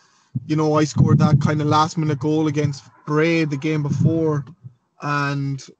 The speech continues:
it kind of set up the tie. We were, we weren't able to draw. We had to win. They, a draw would have done it for them. And the atmosphere that night was incredible. And winning it the way we did was incredible. That's an, that's another thing that night,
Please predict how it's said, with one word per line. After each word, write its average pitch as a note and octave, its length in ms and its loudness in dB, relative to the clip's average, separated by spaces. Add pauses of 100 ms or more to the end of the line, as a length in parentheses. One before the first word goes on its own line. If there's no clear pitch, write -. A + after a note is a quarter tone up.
(380)
it C3+ 60 -12
kind E3 240 4
of - 60 4
set B2 200 2
up D3 140 0
the D3 80 -4
tie. D#3 560 0 (400)
We D#3 100 4
were, C3+ 300 4
we D#3+ 160 4
weren't D#3 240 2
able D3+ 140 2
to D3 80 4
draw. F3+ 360 2 (180)
We D#3+ 120 2
had D3 160 -2
to D3 80 -6
win. E3+ 320 -2 (240)
They, D#3 160 4
a D3 60 2
draw - 280 4
would C#3 100 4
have C3 60 -4
done D3+ 160 -2
it C#3 80 -6
for D3 120 -10
them. D#3 380 -2 (840)
And C#3+ 300 -2
the C#3 60 -4
atmosphere D#3 640 -2
that D3+ 220 -4
night D3 200 -4
was C#3 320 -10
incredible. D3+ 540 -4 (600)
And C#3+ 220 6
winning F3 200 4
it D#3+ 120 0
the D3+ 80 -2
way D3+ 160 2
we D3 100 0
did D#3+ 240 -2
was D3 140 -6
incredible. C#3+ 580 -6 (420)
That's F3+ 240 0
an, D#3+ 200 -2
that's F3 240 0
another E3+ 300 0
thing D#3 260 -4
that D3 260 -4
night, D3+ 240 0